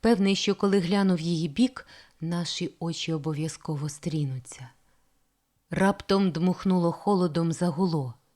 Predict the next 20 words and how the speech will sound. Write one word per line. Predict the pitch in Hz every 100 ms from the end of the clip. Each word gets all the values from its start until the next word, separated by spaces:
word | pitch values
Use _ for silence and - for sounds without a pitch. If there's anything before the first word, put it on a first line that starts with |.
| _ _
Десь | 170 240 226
стукнули, | - - 226 202 180 180
дзеленькнули | 147 175 175 175 160 160 151
двері, | 139 139 214 220 220 - - - _
прийшов | - 196 - 226 -
поїзд. | - 156 127 120 - - _ _ _ _ _
І | 170 147
зараз | 123 175 175 170
же | 151
до | 151 156
мене | 156 156
підбіг | - 147 131 151 -
агент | 156 156 135 131 - - - - -
із | 240
тих, | - 214
що | - -
пильнували | 160 170 175 170 170 180
звіра, | 175 147 143 131 123 _ _ _ _
стурбовано | - - 247 226 220 196 185
сповіщаючи, | - 190 190 - 285 220 143 143